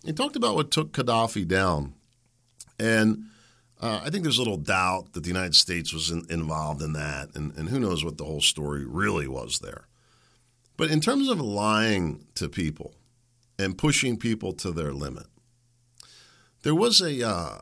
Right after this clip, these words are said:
an outbreak at a prison in Libya. While Gaddafi was president. He was told of the, the outbreak,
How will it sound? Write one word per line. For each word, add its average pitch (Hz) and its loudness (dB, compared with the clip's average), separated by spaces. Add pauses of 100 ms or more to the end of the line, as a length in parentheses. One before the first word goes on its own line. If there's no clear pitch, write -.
(300)
an 95 -2
outbreak 95 -2
at 82 -6
a - -8
prison 82 -2 (120)
in 90 0
Libya. 76 0 (880)
While 87 0
Gaddafi 69 -4
was 80 -4
president. - -6
He 101 -4
was 110 0
told 196 2
of 151 0
the, 113 2 (120)
the 92 0
outbreak, 78 -2